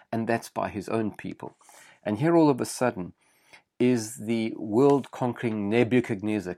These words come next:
king of the Babylonians, singling him out, saying, "Cut his chains off, treat him specially," and, um, presenting him with a choice. Do you want to go to Babylon,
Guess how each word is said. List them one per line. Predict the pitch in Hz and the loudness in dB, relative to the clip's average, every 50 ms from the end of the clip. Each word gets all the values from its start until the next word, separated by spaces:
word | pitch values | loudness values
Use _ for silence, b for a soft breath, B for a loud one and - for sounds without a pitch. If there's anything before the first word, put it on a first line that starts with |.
| _ | _
king | - - - 151 143 131 127 120 117 B B B B B B B | -12 -4 -2 0 0 0 0 -2 -4 B B B B B B B
of | - 110 101 | -4 -2 0
the | 110 107 | 0 0
Babylonians, | 95 113 110 107 101 101 98 101 101 101 101 95 78 - - - - - - _ B B B B B B | 2 2 2 2 2 0 0 0 0 -2 -2 -4 -6 -8 -12 -14 -14 -16 -18 _ B B B B B B
singling | - - - - 156 170 156 160 156 143 | -10 -6 0 2 2 4 4 2 2 2
him | 123 117 120 110 | 0 -2 -4 -4
out, | 92 90 90 85 92 - - | -2 -2 -4 -4 -4 -6 -10
saying, | - - 127 120 120 117 117 110 107 - _ b b b b _ | -6 -4 -2 0 0 0 -2 -4 -6 -10 _ b b b b _
"Cut | - - 151 - | 0 0 2 4
his | 151 117 - | 2 0 0
chains | - - - 107 90 87 82 - | -4 -8 -6 -6 -6 -6 -6 -6
off, | 90 98 113 - - b b b b b _ _ - _ | -6 -6 -6 -8 -12 b b b b b _ _ -16 _
treat | - - 147 165 160 | 0 2 2 2 4
him | - 131 107 | 0 -4 -4
specially," | 98 - - - - - - - - 92 85 95 113 135 - b b b b b b b b b b b b b _ _ | -4 -8 -10 -10 -10 -10 -10 -10 -10 -10 -8 -8 -10 -10 -14 b b b b b b b b b b b b b _ _
and, | - 120 123 127 127 127 127 123 120 - - - _ _ - | -2 0 2 2 2 0 0 -2 -4 -8 -14 -18 _ _ -2
um, | 117 117 117 117 117 117 117 117 113 - _ _ _ _ _ | 2 4 4 4 4 2 0 -4 -6 -10 _ _ _ _ _
presenting | - - 139 117 - 131 139 151 147 - 151 151 | -2 -2 -2 0 0 -2 -2 -2 -4 -4 -4 -4
him | 120 123 117 107 110 | -4 -4 -4 -4 -4
with | 110 107 - | -4 -6 -6
a | 104 | -8
choice. | - - - - 123 92 80 - - - - - _ _ _ _ _ _ _ _ _ _ _ _ b b b b b b b _ 117 | -10 -10 -8 -6 -6 -6 -6 -10 -14 -16 -16 -20 _ _ _ _ _ _ _ _ _ _ _ _ b b b b b b b _ -12
Do | 98 - 120 | -2 2 2
you | 151 180 185 196 165 | 2 2 2 0 0
want | 156 147 127 | 0 0 0
to | 147 127 | -2 -4
go | - 120 113 | -4 -4 -6
to | 110 - 101 | -6 -6 -8
Babylon, | - 95 95 95 92 - - - - - 135 | -6 -6 -8 -8 -8 -10 -12 -12 -12 -12 -12